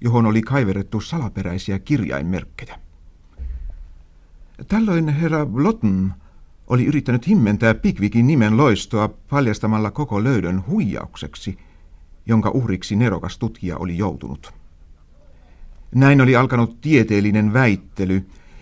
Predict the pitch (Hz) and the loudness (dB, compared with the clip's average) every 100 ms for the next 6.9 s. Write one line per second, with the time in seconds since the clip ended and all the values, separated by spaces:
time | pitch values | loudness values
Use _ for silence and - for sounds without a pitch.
0 | - 107 110 98 135 127 87 120 92 92 | -4 0 0 0 0 0 0 0 0 -2
1 | - 131 95 110 95 90 90 - - - | -6 -4 -2 -2 -4 -4 -6 -10 -20 -20
2 | - - 95 95 85 - 95 101 87 80 | -20 -8 -8 -6 -12 -10 -6 -4 -4 -4
3 | 82 107 65 - 62 - - - - - | -2 -2 -2 -10 -14 -16 -20 -20 -20 -20
4 | - - - - _ - 127 139 135 113 | -20 -20 -20 -20 _ -2 4 4 4 2
5 | 151 175 - 156 135 117 117 - - - | 0 0 -4 -4 -4 -2 -4 -2 -6 -6
6 | - - - 104 117 - 113 110 104 | -8 -10 -6 -4 -4 -4 -2 0 -2